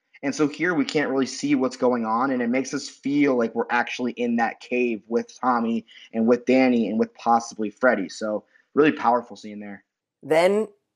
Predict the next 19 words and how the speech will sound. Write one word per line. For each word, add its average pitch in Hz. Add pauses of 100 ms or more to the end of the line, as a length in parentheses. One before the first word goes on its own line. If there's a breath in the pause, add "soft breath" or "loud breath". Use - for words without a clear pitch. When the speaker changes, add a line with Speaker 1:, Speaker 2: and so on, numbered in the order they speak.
(100)
Speaker 2:
it -
starts 151
raining. 131 (280)
It's -
hard 160
to 156
see 147
as 131
well. 123
Tommy 143
wakes 139
up 156
from 151
his 139
nightmare. 131
He's 127
staring 156
at 151
this 131